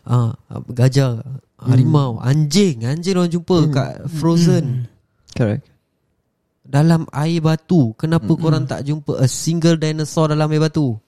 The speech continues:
Speaker 2: Betul.
Speaker 1: Korang
Speaker 3: Kau
Speaker 1: cuma
Speaker 3: ah.
Speaker 1: jumpa tulang dia je.
Speaker 3: Jangan cakap kita lah. Jin, diorang hidup berapa lama?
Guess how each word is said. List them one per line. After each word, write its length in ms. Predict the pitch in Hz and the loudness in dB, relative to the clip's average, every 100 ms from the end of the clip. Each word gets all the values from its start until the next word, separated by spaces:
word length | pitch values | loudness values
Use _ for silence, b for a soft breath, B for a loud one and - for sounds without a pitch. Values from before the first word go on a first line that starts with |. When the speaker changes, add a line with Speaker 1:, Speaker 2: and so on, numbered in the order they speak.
| _ | _
Speaker 2:
Betul. 360 | - 107 98 85 - - | -14 -4 -2 -2 -4 -12
Speaker 1:
Korang 280 | - 151 160 | -4 0 0
Speaker 3:
Kau 60 | 156 | -2
Speaker 1:
cuma 140 | 160 165 | 0 2
Speaker 3:
ah. 60 | |
Speaker 1:
jumpa 200 | 160 156 165 | 2 0 -2
tulang 500 | - 131 165 175 170 | 0 0 2 0 0
dia 180 | 170 170 | 0 0
je. 320 | 160 156 113 | 2 0 -2
Speaker 3:
Jangan 160 | 185 190 | 0 0
cakap 180 | 196 196 | 0 -4
kita 200 | - - | -6 -2
lah. 180 | 190 147 - _ _ | 0 -2 -6 _ _
Jin, 640 | 180 151 175 262 285 233 | -18 -2 0 0 -4 -4
diorang 260 | 180 220 247 | -2 -2 -4
hidup 380 | 185 202 220 - _ _ _ _ | -2 0 0 -6 _ _ _ _
berapa 220 | - 160 | -2 0
lama? 160 | 147 | 0